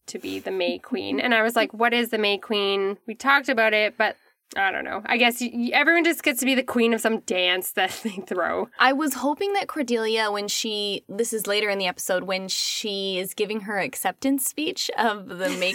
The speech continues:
Speaker 2: Queen,
Speaker 1: <laughs>
Speaker 2: would, like, talk about what it is. But, yeah, I don't know.
Speaker 1: Well, the May Queen is some kind of, uh, folky something.
Speaker 2: Well, it's a Swedish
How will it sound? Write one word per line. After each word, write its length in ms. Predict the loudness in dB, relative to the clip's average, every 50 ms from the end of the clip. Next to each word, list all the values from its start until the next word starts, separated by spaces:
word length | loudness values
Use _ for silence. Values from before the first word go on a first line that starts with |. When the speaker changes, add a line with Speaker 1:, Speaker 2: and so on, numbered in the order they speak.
| 4 4
Speaker 2:
Queen, 240 | 4 6 4 2 2
Speaker 1:
<laughs> 40 | 2
Speaker 2:
would, 180 | 2 4 4 4
like, 180 | 4 2 2 0
talk 280 | 2 2 2 2 2
about 300 | 2 0 2 2 0 0 0
what 160 | 0 2 2
it 120 | 2 0
is. 420 | 0 0 0 0 -2 -2 -4 -8 -14 _ -20 -20 -20 -20 -12 _ 0
But, 200 | 2 2 0 0 _ _ _
yeah, 380 | -6 0 2 2 4 4 2 0 2 2
I 120 | 2 2
don't 240 | 2 2 0 0 0
know. 340 | 0 0 0 0 -2 -4 -2 2
Speaker 1:
Well, 260 | 4 6 6 6 4 2 _ _ _ _ _ _ _ -2
the 120 | 0 2
May 220 | 4 4 2 2 0
Queen 420 | 0 2 2 4 4 4 2 0 -4 _ _ -4
is 340 | 0 0 0 0 0 0
some 240 | 0 2 2 2 0
kind 380 | -2 -2 0 2 2 2 2 2
of, 160 | 2 2 2
uh, 560 | 2 2 4 2 0 0 -2 -4 -6 -8 -10 -12 -14 -18 _ _ 0
folky 680 | 0 0 0 -2 -4 -4 -4 -2 -4 -4 -6 -6 -8
something. 460 | -6 -4 -2 -2 -2 -2 -4 -2 2 4
Speaker 2:
Well, 180 | 4 6 6
it's 220 | 4 4 2 2 2
a 100 | 2 2
Swedish 960 | 0 -2 -2 -4 -4 -2 -2 0 2 2 2 2 2 0 0 0 0 -2